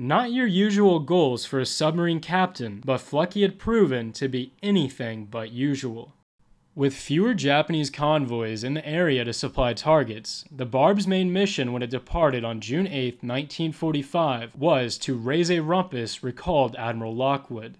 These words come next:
Three wolf packs were sent to hunt ships that the planes and destroyers now guarded some distance away. At one fifty A M on June twenty-second, the day after Okinawa fell, history was made when Flucky gave the command,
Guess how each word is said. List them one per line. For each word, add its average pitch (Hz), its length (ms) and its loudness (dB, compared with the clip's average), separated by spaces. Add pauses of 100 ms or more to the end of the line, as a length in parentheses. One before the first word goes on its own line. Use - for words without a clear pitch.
(340)
Three 175 320 0
wolf 202 320 2
packs 120 380 -2
were 123 80 -4
sent 123 400 -4
to 127 100 -4
hunt 135 240 -2
ships 120 400 -4
that 123 160 -6
the 131 80 -6
planes 160 400 -4
and 190 80 -2
destroyers 135 720 -2
now 139 220 -2
guarded 131 440 2
some 117 240 -6
distance 110 400 -8
away. 120 380 -4 (920)
At 120 180 -2
one 143 220 2
fifty 190 460 2
A 175 240 2
M 120 260 -2
on 120 160 -2
June 135 260 -2
twenty-second, 165 800 -2 (100)
the 127 100 -4
day 131 320 0
after 165 300 -2
Okinawa 151 600 0
fell, 120 540 0 (160)
history 208 440 -2
was 202 180 4
made 156 400 2
when 120 140 -4
Flucky 147 440 -2
gave 151 280 0
the 160 80 -2
command, 143 640 -4